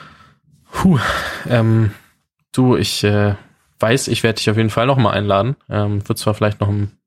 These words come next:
bisschen dauern, bis ihr da mit Eisdiele, Lieferservice et cetera ein paar neue Sachen getestet habt und sich das alles weiterentwickelt hat, aber es hat mir auf jeden Fall sehr viel Spaß gemacht.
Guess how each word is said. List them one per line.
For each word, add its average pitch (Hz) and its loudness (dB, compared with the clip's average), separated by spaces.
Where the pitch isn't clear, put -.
bisschen 104 0
dauern, 120 2
bis 135 -2
ihr 131 2
da 120 2
mit 107 -4
Eisdiele, 107 0
Lieferservice 104 0
et 104 0
cetera 110 0
ein 107 -4
paar 110 0
neue 104 2
Sachen 110 2
getestet 135 0
habt 147 -2
und 117 2
sich 107 -2
das - -6
alles 104 0
weiterentwickelt 120 0
hat, 131 0
aber 107 4
es - -2
hat 110 -2
mir 107 2
auf 110 0
jeden 110 2
Fall 107 0
sehr 107 2
viel - 0
Spaß 113 -2
gemacht. 110 0